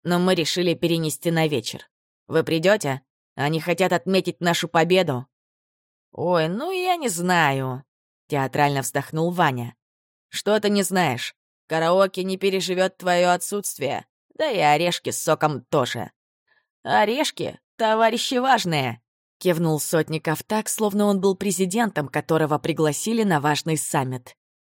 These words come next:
«Ну вот, грех огорчать их». «Ну, раз они так настаивают»,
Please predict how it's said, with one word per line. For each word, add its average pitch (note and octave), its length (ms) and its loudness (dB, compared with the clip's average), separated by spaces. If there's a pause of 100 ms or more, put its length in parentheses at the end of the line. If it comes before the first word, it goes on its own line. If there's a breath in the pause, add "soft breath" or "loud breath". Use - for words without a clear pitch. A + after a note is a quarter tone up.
(340)
«Ну D#3+ 300 0
вот, D3+ 380 2 (320)
грех F3 380 2
огорчать G3 540 0
их». - 220 -12 (760)
«Ну, F#4+ 400 -4
раз G#3+ 240 0
они F#3+ 180 0
так F3 260 -4
настаивают», D4 1120 -2